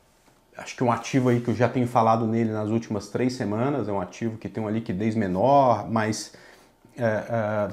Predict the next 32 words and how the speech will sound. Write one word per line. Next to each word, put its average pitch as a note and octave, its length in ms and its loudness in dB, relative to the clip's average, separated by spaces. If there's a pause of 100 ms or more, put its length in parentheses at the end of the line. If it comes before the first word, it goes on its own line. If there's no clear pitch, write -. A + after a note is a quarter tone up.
na A#2 220 2
minha A#2+ 160 2
opinião, A2+ 360 0
tem A#2 120 -2
um A2+ 80 0
gráfico A2+ 340 2
muito C3 220 0
bonito, C3+ 380 0
é A2 80 -2
Gafisa. C#3 640 2 (400)
Caso C3 320 6
ganhe B2 200 4
força A#2+ 420 -2
e - 20 -12
supere A#2 480 -2
doze A2+ 320 4
e - 20 -2
cinquenta A#2 480 -4
e G#2+ 100 0
um, C#3 220 0
stop A#2 540 2
abaixo G#2 440 0
de G#2+ 120 -10
onze A2 260 -2
e A2+ 60 0
oitenta G#2 280 -4
e G#2+ 80 -2
nove G#2+ 400 -2 (380)
e C3 80 -2
o A#2+ 100 0
alvo, G#2 380 0 (440)
é, A#2 180 -2